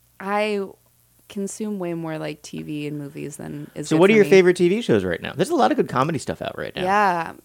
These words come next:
Speaker 1: love The Good Place.
Speaker 2: Mm-hmm.
Speaker 1: Excited for Broad City to come back.
Speaker 2: Mm-hmm.
Speaker 1: Um, what else have I been
Speaker 2: I'm a big
Speaker 1: watching?
Speaker 2: Brooklyn Nine-Nine fan.
Speaker 1: I, that's something that I've, I've dabbled in Brooklyn Nine-Nine.
Speaker 2: Yeah, it's funny. Get into it.
Speaker 1: Yeah.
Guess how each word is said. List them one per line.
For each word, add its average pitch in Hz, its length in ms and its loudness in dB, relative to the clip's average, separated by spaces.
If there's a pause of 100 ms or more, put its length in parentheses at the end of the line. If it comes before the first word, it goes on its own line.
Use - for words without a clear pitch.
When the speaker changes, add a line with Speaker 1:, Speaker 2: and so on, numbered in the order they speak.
(160)
Speaker 1:
love 208 520 -8
The 226 80 -6
Good 165 220 -8
Place. 156 340 -8
Speaker 2:
Mm-hmm. 123 460 -2
Speaker 1:
Excited 185 400 -8
for 214 200 -8
Broad 196 300 -8
City 165 240 -10
to 165 60 -14
come 165 240 -10
back. 160 260 -14
Speaker 2:
Mm-hmm. - 840 -10
Speaker 1:
Um, 165 600 -6 (400)
what 220 200 -18
else 359 280 -18
have 277 100 -10
I - 20 -12
been - 80 -2
Speaker 2:
I'm 175 60 2
a 202 60 6
big 190 160 8
Speaker 1:
watching? 208 80 -8
Speaker 2:
Brooklyn 143 340 2
Nine-Nine 98 520 4
fan. - 320 -14 (320)
Speaker 1:
I, 254 180 -4
that's 285 200 -6
something 359 260 -4
that 359 120 -4
I've, 339 160 -8
I've 262 180 -10
dabbled 285 420 -6
in 233 100 -4
Brooklyn 156 380 -12
Nine-Nine. 156 320 -10
Speaker 2:
Yeah, 85 260 0
it's 202 160 -4
funny. 226 220 -2
Get 180 160 2
into 170 300 0
it. 85 260 -4
Speaker 1:
Yeah. 175 380 -2